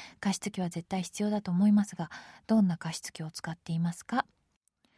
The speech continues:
そうなんです。うちハイブリッド式ってやつがいいって勧められて買ったんですけど、煙が出ないんですよ。そうするとね、なんかやっぱ古い人間なんですけど、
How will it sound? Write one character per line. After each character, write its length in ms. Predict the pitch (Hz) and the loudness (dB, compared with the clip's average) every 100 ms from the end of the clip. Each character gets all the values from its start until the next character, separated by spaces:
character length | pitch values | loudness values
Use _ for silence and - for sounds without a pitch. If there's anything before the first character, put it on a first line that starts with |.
| _ _ _ _ | _ _ _ _
そ 220 | - 196 | -2 2
う 20 | |
な 140 | 180 165 | 4 2
ん 40 | |
で 120 | 156 | -2
す。 100 | 151 - | -8 -12
う 80 | |
ち 120 | 170 170 | -10 -6
ハ 160 | 180 | 0
イ 60 | 208 | 0
ブ 120 | 220 | 0
リ 80 | 208 | -4
ッ 60 | - | -6
ド 100 | 202 | -8
式 200 | - 190 | -8 -12
っ 40 | |
て 120 | - | -6
や 120 | 196 190 | -6 -6
つ 140 | - | -8
が 160 | 160 156 | -10 -6
い 120 | 202 | -4
い 20 | |
っ 20 | 185 | -4
て 260 | - 165 - - | -6 -10 -12 -12
勧 240 | - 180 208 | -8 0 2
め 120 | 208 | 4
ら 100 | 208 | 2
れ 80 | 208 | -2
て 120 | 214 | -4
買 160 | - 175 | -8 -10
っ 20 | |
た 140 | - 233 | 0 2
ん 60 | |
で 100 | 220 | 4
す 100 | 180 | 0
け 120 | - 156 | -6 -8
ど、 280 | 185 185 170 _ _ - _ _ - | -6 -6 -8 _ _ -20 _ _ -4
煙 360 | 208 240 277 | 2 4 4
が 100 | 254 | 2
出 120 | 240 | 4
な 120 | 226 190 | 4 2
い 60 | |
ん 20 | |
で 60 | 165 | 0
す 140 | - | -8
よ。 140 | 139 - _ _ _ _ _ _ | -14 -16 _ _ _ _ _ _
そ 120 | - | -10
う 20 | |
す 60 | 202 | -6
る 40 | |
と 80 | - | 0
ね、 120 | 185 | 2
な 120 | 180 277 | 4 4
ん 60 | |
か 120 | 262 170 | 2 -6
や 60 | |
っ 20 | - | -10
ぱ 80 | |
古 300 | 170 - 220 | -10 -4 0
い 60 | 302 | 6
人 200 | 226 208 | 8 10
間 140 | 208 | 8
な 100 | 202 | 8
ん 40 | 208 | 8
で 60 | 180 | 6
す 100 | - | 2
け 100 | 165 | -4
ど、 160 | 160 | -6